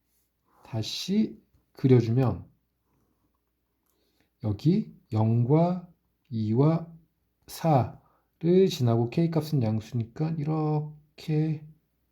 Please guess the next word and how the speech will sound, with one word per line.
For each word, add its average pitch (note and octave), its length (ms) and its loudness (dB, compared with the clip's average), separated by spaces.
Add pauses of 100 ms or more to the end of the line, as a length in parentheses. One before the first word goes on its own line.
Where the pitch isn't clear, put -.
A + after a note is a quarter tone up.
(1400)
이렇게 D3+ 1800 0